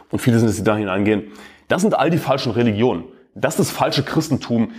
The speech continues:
in dem sich jeder wiederfinden kann, wo sich auch Moslems am besten wiederfinden können.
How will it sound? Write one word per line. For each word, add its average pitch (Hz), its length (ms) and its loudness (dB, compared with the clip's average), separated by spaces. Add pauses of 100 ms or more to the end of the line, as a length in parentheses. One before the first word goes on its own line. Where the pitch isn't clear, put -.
(180)
in 120 100 2
dem 123 160 2
sich 104 140 0
jeder 135 260 2
wiederfinden 135 540 2
kann, 123 320 -2 (580)
wo 123 100 2
sich 127 180 4
auch 123 140 2
Moslems 139 380 2
am 127 120 0
besten 123 280 0
wiederfinden 123 540 2
können. 117 320 0